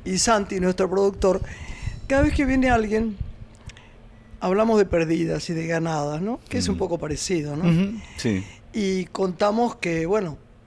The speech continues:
Speaker 1: yo, por ejemplo, quiero que te explayes sobre eso porque me interesa y que más me hables de la gente, ¿no? Que ha estado en tu libro. Algunos ya no están,
Speaker 2: Ujú.
Speaker 1: como el caso de Alfredo, ¿no?
Speaker 2: Sí.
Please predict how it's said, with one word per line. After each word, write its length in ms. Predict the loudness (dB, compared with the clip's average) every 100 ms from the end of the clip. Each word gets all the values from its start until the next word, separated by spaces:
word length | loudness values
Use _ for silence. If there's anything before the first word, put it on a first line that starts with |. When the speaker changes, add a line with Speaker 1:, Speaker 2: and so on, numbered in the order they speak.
| -20 -20 -20 -18 -2
Speaker 1:
yo, 180 | 0
por 100 | 0
ejemplo, 420 | 0 0 2 0 -2 -16 -20 -20 -20 -20 -16 -6
quiero 220 | -4 -2
que 100 | -4
te 100 | -6
explayes 500 | -4 -2 0 -2 -4
sobre 260 | -2 -2
eso 160 | -2 -4
porque 240 | -6 -4
me 80 | -4
interesa 460 | -2 -2 -2 0 -4
y 20 |
que 140 | -4
más 120 | -4 -2
me 140 | 0
hables 240 | 0 0 -2
de 80 |
la 120 | -2 -2
gente, 400 | -2 -2 -2 0
¿no? 240 | 0 -2 -10 -16 -16 -20 -18 -6
Que 80 | -4
ha 60 |
estado 640 | 0 2 2 2 0 -2 -6 -14 -18 -18 -20 -16 -4
en 160 | -2 0
tu 120 | 0
libro. 580 | 2 2 2 2 0 -4 -12 -20 -20 -20 -20 -20 -20 -20 -20 -20 -20 -20 -12
Algunos 460 | -6 -2 2 2 2
ya 100 | 0
no 80 | -2
están, 480 | -2 -2 -2 -4 -8 -8
Speaker 2:
Ujú. 360 | -4 -2 -4 -6 -12 -8
Speaker 1:
como 220 | -6 -6
el 100 | -4
caso 280 | -4 -2 -2
de 80 |
Alfredo, 500 | -4 -2 -2 0 0
¿no? 160 | -4 -8 -14 -16
Speaker 2:
Sí. 340 | -8 -6 -6